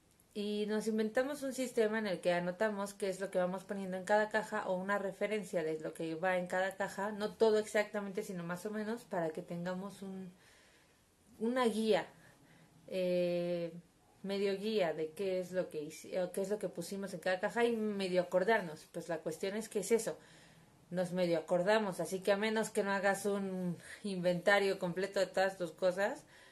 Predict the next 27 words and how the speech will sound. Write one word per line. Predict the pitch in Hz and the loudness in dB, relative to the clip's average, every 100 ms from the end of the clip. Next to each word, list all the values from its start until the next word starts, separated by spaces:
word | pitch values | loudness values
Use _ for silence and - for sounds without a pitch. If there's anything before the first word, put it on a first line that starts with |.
| - - _ - - | -20 -20 _ -12 0
realmente | 196 208 208 214 220 | 6 6 4 2 2
volverlas | 196 170 165 185 214 233 226 | 4 2 2 2 4 4 4
a | 196 | 2
encontrar | 180 170 175 170 170 196 202 | 0 2 0 0 0 4 4
está | 214 202 185 175 | 4 2 -2 0
complicado. | 202 190 180 175 170 | 0 0 -2 0 0
Y | 165 180 | 0 -2
eso | 240 254 | -2 -2
que | 285 | 0
marcamos | 233 160 185 175 180 | 0 -2 -2 -2 -2
las | 220 240 - | -2 -4 0
cajas, | 175 175 180 196 196 | 4 4 4 2 0
les | 190 | -2
pusimos | 175 175 170 160 - - - - | -6 -8 -8 -8 -12 -20 -20 2
cocina | 240 233 254 269 254 | 8 8 8 2 2
uno, | 247 254 254 | 2 -2 2
cocina | 233 233 214 185 | 2 2 0 2
dos, | 180 190 185 | 4 2 0
cocina, | 190 180 180 180 | -6 -4 0 0
aquí | 175 185 | 0 0
van | 170 165 | -2 0
electrodomésticos, | 156 156 165 170 175 202 208 214 202 190 | -2 -2 0 0 0 -2 -4 -6 -4 -2
aquí | 160 160 | -4 -4
va | 160 | -4
no | 160 160 | -4 -6
sé | 180 | -4
qué. | 208 226 | -2 -2